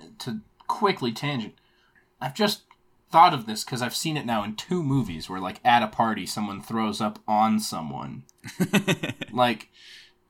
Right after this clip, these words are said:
Speaker 1: I feel like you just, like, turn your head to the left, right? Surely you don't just vomit
Speaker 2: The
Speaker 1: on
Speaker 2: bat-,
Speaker 1: someone.
Speaker 2: the tub was right there.
Speaker 1: Yeah,
Speaker 2: You
Speaker 1: they
Speaker 2: know,
Speaker 1: were
Speaker 2: that's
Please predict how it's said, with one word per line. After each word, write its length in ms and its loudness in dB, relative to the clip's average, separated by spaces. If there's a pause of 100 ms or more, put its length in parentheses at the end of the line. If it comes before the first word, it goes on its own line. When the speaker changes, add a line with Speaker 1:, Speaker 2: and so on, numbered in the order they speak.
(600)
Speaker 1:
I 60 -12
feel 240 2
like 240 4
you 80 0
just, 220 0
like, 180 0
turn 240 2
your 100 2
head 240 2
to 80 -10
the 100 -8
left, 460 0
right? 340 -2
Surely 360 2
you 140 -2
don't 320 2
just 340 -4
vomit 520 6
Speaker 2:
The 60 6
Speaker 1:
on 160 12
Speaker 2:
bat-, 220 12
Speaker 1:
someone. 320 -12 (140)
Speaker 2:
the 180 2
tub 360 4
was 160 4
right 260 0
there. 320 -4 (240)
Speaker 1:
Yeah, 220 4
Speaker 2:
You 40 2
Speaker 1:
they 80 4
Speaker 2:
know, 60 4
Speaker 1:
were 60 2
Speaker 2:
that's 40 2